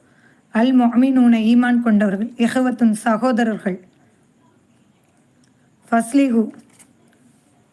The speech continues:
அதாவது இணக்கமா இருக்கும், இணக்கமா இருங்க. பைன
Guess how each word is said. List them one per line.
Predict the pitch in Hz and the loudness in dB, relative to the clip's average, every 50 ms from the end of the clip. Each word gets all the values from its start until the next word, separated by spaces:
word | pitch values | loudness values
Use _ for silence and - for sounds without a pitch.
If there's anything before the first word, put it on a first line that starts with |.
| _ - | _ -6
அதாவது | - 214 226 240 247 269 | -4 -2 0 0 0 0
இணக்கமா | 247 254 254 269 262 262 277 269 262 262 247 | 0 0 0 0 -2 -2 -2 -2 0 -2 -2
இருக்கும், | 226 220 233 - 208 190 233 - - _ _ _ | -4 -6 -4 -4 -4 -4 -6 -8 -14 _ _ _
இணக்கமா | - 220 247 254 254 277 262 254 247 | 0 0 0 0 0 0 0 0 0
இருங்க. | 233 214 196 202 185 190 - - - _ _ _ _ _ _ _ _ _ _ _ _ _ _ _ _ _ _ _ _ _ _ _ _ _ _ _ - | 0 -2 -2 -4 -4 -6 -8 -12 -20 _ _ _ _ _ _ _ _ _ _ _ _ _ _ _ _ _ _ _ _ _ _ _ _ _ _ _ -4
பைன | 202 214 220 240 254 262 277 | -2 0 0 2 2 2 0